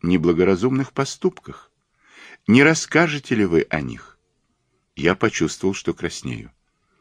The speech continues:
"О, это вы про сегодняшний урок?" Мне страшно хотелось уйти от этого разговора.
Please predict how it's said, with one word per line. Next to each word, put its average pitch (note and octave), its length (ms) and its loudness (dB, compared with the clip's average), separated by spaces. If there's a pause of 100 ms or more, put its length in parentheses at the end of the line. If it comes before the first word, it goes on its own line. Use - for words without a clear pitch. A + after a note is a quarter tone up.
(440)
"О, F2 380 6
это E2+ 180 0
вы F2+ 140 6
про F#2 120 2
сегодняшний F#2+ 640 4
урок?" B2 440 2 (680)
Мне C2+ 160 -8
страшно G2+ 560 0
хотелось D#2+ 640 0
уйти D2+ 400 -6
от A#1+ 160 -8
этого A#1+ 260 -10
разговора. A#1 580 -14